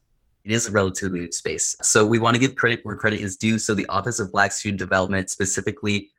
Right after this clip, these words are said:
one of their academic achievement officers, Saadi Soke, actually approached us with the idea to start a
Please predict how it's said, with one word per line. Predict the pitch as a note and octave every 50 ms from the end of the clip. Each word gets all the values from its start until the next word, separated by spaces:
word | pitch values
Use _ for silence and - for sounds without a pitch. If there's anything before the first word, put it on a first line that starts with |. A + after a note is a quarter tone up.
| _ -
one | F#2+ G2+ G2+ G#2
of | G2 F#2+ - -
their | - G2+ G2 F#2+
academic | - - - - G2 G2 F#2 F#2+ G2+ F2+ - -
achievement | - F#2+ - - - G#2 F#2+ G#2 G2+ F#2 -
officers, | - E2 F2 - G#2+ G2+ - A#2 A2+ A#2 A2+ A2 -
Saadi | - - F2+ F2+ F#2 F#2 F2 F#2
Soke, | F#2 - F#2 F#2 F#2+ - C3+ D3 E3+ - - _ _ _ - F#2+
actually | F#2+ F#2+ - A#2+ G#2
approached | G2 - - G#2 G2 G2 -
us | G#2+ G2+ - -
with | G#2+ G#2 G#2
the | A2 G#2+
idea | G2 F#2+ F#2+ - F#2+ F#2+ G2+ G2+
to | - - G2
start | - - - G2 F#2+ G2 F#2+ F#2 - F#2+
a | F#2+ F#2 F#2 F#2 - -